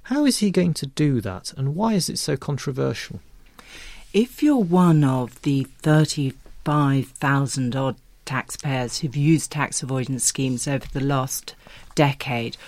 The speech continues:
Speaker 2: which the revenue didn't like, you will receive a pay now notice.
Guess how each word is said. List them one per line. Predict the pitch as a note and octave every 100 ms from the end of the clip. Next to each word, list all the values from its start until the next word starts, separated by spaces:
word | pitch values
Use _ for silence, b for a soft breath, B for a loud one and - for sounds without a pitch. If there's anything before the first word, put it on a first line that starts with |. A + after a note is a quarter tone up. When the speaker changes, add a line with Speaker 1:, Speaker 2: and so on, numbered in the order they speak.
| B B C3
Speaker 2:
which | D#3 - - -
the | C3+ C#3
revenue | C3+ C3 - B2+ B2
didn't | - A#2+ B2 F#2+
like, | B2 D#3 G#2 - - - B B B -
you | F#3+ A3+
will | A3
receive | G3+ - F3 D3+
a | C#3+ -
pay | - - F3 E3+
now | D#3+ D#3 D#3 C#3+
notice. | A#2+ A2+ A2 - G#2+ G#2+ -